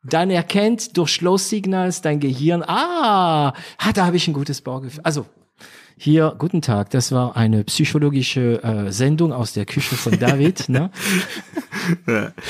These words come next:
Speaker 2: Also das war ja auch, äh, ne, das, äh, du hast ja nachgefragt, was ich mir sagen würde, kurz, äh, nachdem ich, äh, das Studium
Speaker 1: Mm,
Speaker 2: abgebrochen
Speaker 1: mm.
Speaker 2: hab. Also das wäre das Thema, ähm,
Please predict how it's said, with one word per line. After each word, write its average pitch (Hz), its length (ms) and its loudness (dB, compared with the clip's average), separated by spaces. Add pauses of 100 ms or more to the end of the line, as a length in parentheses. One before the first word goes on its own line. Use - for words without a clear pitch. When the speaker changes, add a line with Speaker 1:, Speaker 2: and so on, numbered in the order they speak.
(220)
Speaker 2:
Also 123 120 4
das 143 120 2
war 180 80 6
ja 143 100 6
auch, 127 160 0
äh, 110 220 2
ne, 135 120 4
das, 107 140 2
äh, 104 300 0
du 110 120 4
hast 110 160 0
ja 104 160 2
nachgefragt, 101 520 -2
was - 120 -2
ich 135 220 0
mir 98 180 4
sagen 90 320 0
würde, 90 220 2
kurz, - 400 -4
äh, 98 180 -2
nachdem 95 280 -2
ich, - 140 -4
äh, 95 180 0
das - 80 -4
Studium 147 220 4
Speaker 1:
Mm, - 40 0
Speaker 2:
abgebrochen 135 460 0
Speaker 1:
mm. - 20 0
Speaker 2:
hab. 95 140 -2
Also 95 140 2
das 95 140 0
wäre 101 120 2
das 98 160 -2
Thema, 98 360 0 (600)
ähm, 90 500 2